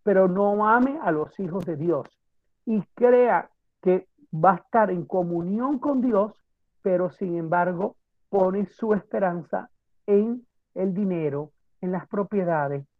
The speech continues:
en un político, y eso impide que su milagro llegue.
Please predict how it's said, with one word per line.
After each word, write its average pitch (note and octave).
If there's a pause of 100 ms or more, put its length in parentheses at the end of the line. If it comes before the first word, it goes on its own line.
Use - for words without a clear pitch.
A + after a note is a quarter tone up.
(160)
en F3
un G#3+
político, E3+ (220)
y G3
eso G3
impide G3+
que -
su A3+
milagro F#3 (100)
llegue. C3